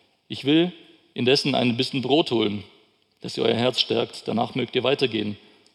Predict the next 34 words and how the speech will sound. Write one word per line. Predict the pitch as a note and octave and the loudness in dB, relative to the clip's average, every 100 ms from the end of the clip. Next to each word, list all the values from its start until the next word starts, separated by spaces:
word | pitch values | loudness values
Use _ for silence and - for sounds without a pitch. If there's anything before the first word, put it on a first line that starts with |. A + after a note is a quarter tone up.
| - | -12
Wozu | A#2 D#3 | -8 -4
wäret | B2+ D3 C#3+ | 0 0 0
ihr | A2+ | -2
sonst | A#2+ C3 - | -4 -6 -6
bei | A#2+ | -4
eurem | A#2 G#2 | -4 -4
Knecht | - B2 - | -6 -8 -6
vorbeigekommen?“ | A#2+ C3 B2 B2+ D3 - _ _ _ _ _ _ _ _ _ - | -6 -4 -6 -10 -12 -14 _ _ _ _ _ _ _ _ _ -14
Und | A2+ | -10
sie | |
sprachen, | A2 B2 B2+ G2+ G#2 - | -6 -4 -6 -6 -12 -16
„Tu | - E3+ | -10 -6
so, | B2+ C3+ D#3 - - _ _ _ _ _ _ _ | -2 -2 -2 -12 -20 _ _ _ _ _ _ _
wie | A#2+ | -10
du | G#2+ | -8
geredet | G#2+ G#2 A#2+ | -6 -6 -6
hast.“ | A#2+ - - - _ _ _ _ _ _ _ _ _ _ _ _ _ _ _ - - - - _ _ _ _ - _ - | -8 -14 -14 -20 _ _ _ _ _ _ _ _ _ _ _ _ _ _ _ -20 -20 -20 -20 _ _ _ _ -20 _ 4
Da | - | 8
eilte | E3 G3 C#3+ | 8 8 6
Abraham | E3 F3+ D#3 | 6 6 2
ins | C3 A#2 | 2 0
Zelt | - F3 F#3+ | 0 2 4
zu | C#3 | 4
Sarah | C#3+ F3+ E3 | 6 6 6
und | B2+ | 4
sagte, | D3+ - C3 | 2 2 4
„Nimm | D#3+ G#3+ | 8 8
schnell | - F3+ G3+ D#3 | 6 6 6 6
drei | C#3 D#3 F#3 | 6 6 6
Maß | D#3+ E3+ E3+ E3 | 6 6 4 0
Mehl.“ | E3 C3 G2+ F#2+ - _ _ _ _ _ | 0 0 -4 -10 -20 _ _ _ _ _
Das | - | -8
war | C3 | -4
übrigens | C3 A2+ A2+ G#2 | -2 0 0 -2